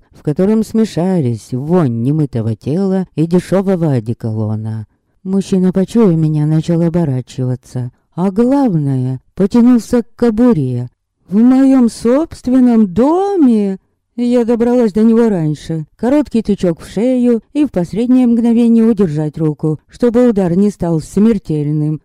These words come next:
а потом подхватить тело, что стало заваливаться на бок. «Да что ты с ней рассусоливаешь?» Этот голос донёсся откуда-то изнутри. Я вытащила из кобуры упавшего пистолет. Неплохой,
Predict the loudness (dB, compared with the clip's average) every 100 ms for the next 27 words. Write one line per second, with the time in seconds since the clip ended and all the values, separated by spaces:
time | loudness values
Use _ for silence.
0 | _ -6 -2 0 0 0 -2 -2 -2 -2
1 | -6 -6 -12 -14 -2 0 0 -2 -4 -2
2 | -4 -2 -2 -2 0 0 0 0 0 -2
3 | -2 -2 -2 -6 -8 -8 _ _ _ _
4 | _ _ _ _ -8 -2 -2 -2 -2 -2
5 | -2 0 0 0 -2 -6 -2 -2 0 0
6 | 0 -2 -2 -2 -4 -6 -16 _ _ _
7 | -8 -6 -2 -4 0 0 2 0 -2 -2
8 | 0 0 -2 -4 -4 -2 -2 0 0 -2
9 | 0 0 0 -4 -6 -8 -10 _ _ _
10 | -4 0 0 0 -4 -2 0 0 0 -2
11 | 0 2 2 0 -2 -4 -4 -2 -2 -4
12 | -6 -6 -4 -4 -6 -10 _ -2 0 0
13 | -2 -2 0 0 -2